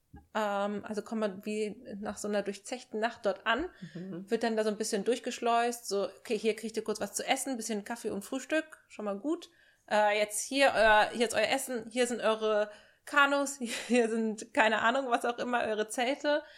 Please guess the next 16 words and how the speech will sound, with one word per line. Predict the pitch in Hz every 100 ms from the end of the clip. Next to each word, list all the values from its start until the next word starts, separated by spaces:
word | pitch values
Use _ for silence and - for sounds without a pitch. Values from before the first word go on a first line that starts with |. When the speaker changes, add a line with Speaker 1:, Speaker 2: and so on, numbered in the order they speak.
| - -
Speaker 1:
Und | 240
man | 226 226
wird | 240 240
halt | 208
so, | 226
kriegt | 220 220
dieses | 233 208
alles | - 208 220
so | 214
ein | 190
bisschen | - - 208
Überforderung, | 202 202 220 220 220 226
auf | -
einmal | 202 196
Reizüberflutung, | 208 - 220 214 233 220 -
alles, | 202 202 -